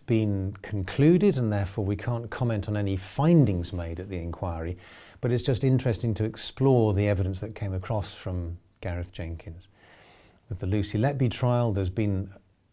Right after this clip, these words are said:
now two trials, um, and a Court of Appeal hearing. There is now an inquiry beginning into the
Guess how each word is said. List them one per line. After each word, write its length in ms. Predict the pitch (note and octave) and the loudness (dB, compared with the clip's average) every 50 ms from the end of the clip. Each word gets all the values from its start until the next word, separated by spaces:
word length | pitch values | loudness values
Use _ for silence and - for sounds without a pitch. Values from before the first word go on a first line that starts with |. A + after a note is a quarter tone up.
| _ _ - | _ _ -4
now 260 | A2 G2 F2+ F2 E2 - - _ | -4 -2 -2 -4 -6 -8 -10 _
two 280 | - - - E3 E3 D#3+ | -4 2 4 4 4 4
trials, 800 | - - - C#3+ C#3 C#3 C#3+ D3 D3 D3+ D#3+ D#3+ - - - - _ _ - - - - _ _ _ _ _ - - | 2 0 0 2 2 2 2 0 0 0 -2 -2 -4 -6 -10 -16 _ _ -20 -20 -20 -20 _ _ _ _ _ -4 -2
um, 260 | G#2+ G2+ G2+ G#2 G2 - - | 0 0 0 -2 -4 -6 -2
and 480 | A#2+ A#2+ B2 A#2 A2+ A2 G#2+ G2 F#2+ - - - | 0 2 2 4 4 2 2 0 -4 -6 -8 -6
a 260 | - F#2+ F#2 F#2 F2+ | -4 -2 0 0 -2
Court 300 | F#2 - - A2+ G#2+ - | -2 -4 -4 -2 -2 -2
of 60 | - | -4
Appeal 540 | G2+ F#2 - G#2+ G#2 G2+ G2 F#2 F2+ F2 E2 - _ _ | -6 -6 -4 -2 0 0 0 0 -2 -2 -4 -8 _ _
hearing. 560 | - - - C3+ C3+ C3 C3+ C#3 C#3+ C3+ G#2 - - - _ _ - - _ _ _ _ _ _ _ _ _ _ | -8 -2 0 2 2 2 2 2 0 -2 -4 -6 -14 -20 _ _ -20 -20 _ _ _ _ _ _ _ _ _ _
There 160 | - F#2 F#2+ | -2 2 4
is 260 | A2 C3+ D3+ C#3 G#2+ - | 6 6 6 6 4 2
now 400 | A2 G#2 G2+ G#2 G#2 G#2 G#2+ - - | 0 2 2 2 2 0 -2 -4 -4
an 120 | G#2+ G#2 | -4 -2
inquiry 680 | G2+ G#2 G2+ - - - C3+ C#3 C3 B2 A2+ G2 F2 F2 | -2 -2 -2 -2 0 2 4 4 6 4 4 4 2 0
beginning 560 | D#2+ F2+ F2+ - - F2+ E2+ D#2 D#2 D#2 E2+ | 0 -2 -4 -2 -2 -4 -4 -4 -6 -8 -8
into 920 | - G#2 F#2+ F#2+ F2+ F2 - - - G#2 F#2+ F#2 F2+ F2 F2 F2 F#2+ - - - _ _ _ _ | -6 -4 -2 -2 -2 -2 -4 -6 -6 -4 -2 -2 -2 -2 -2 -4 -6 -8 -10 -16 _ _ _ _
the 480 | - F#2 F2 E2+ E2 E2 E2+ F2 G#2 - | -6 -4 -4 -4 -4 -6 -8 -10 -14 -16